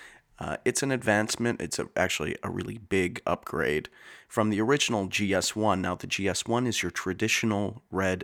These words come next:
laser grid that you see at Ghost Stop. Big square pattern. Um, but with the G S two, it still does the pattern, but they've added new widgets, gizmos, and whatsits to it. So now you can get temperature,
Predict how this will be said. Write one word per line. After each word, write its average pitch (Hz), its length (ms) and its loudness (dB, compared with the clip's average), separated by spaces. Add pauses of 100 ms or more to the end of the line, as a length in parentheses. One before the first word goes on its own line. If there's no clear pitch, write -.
laser 90 400 -2
grid 87 320 -4
that - 180 -4
you - 60 -6
see 85 240 -2
at - 140 -8
Ghost 67 240 -2
Stop. - 340 0 (400)
Big 120 160 2
square 104 320 6
pattern. 101 640 4 (580)
Um, 95 240 0
but - 140 -4
with 143 160 0
the 131 100 -2
G 160 300 0
S 147 220 2
two, 139 480 2
it - 140 -4
still 127 440 0
does 110 360 0
the - 100 -8
pattern, 113 500 4
but 92 140 -8
they've 95 240 2
added 95 380 2
new 98 280 0
widgets, 110 460 -2
gizmos, 95 800 0
and 85 160 -2
whatsits - 580 0 (480)
to - 180 2
it. - 180 4
So 98 220 2
now 107 340 4
you 113 280 -6
can 98 280 -4
get - 540 0 (400)
temperature, 120 800 0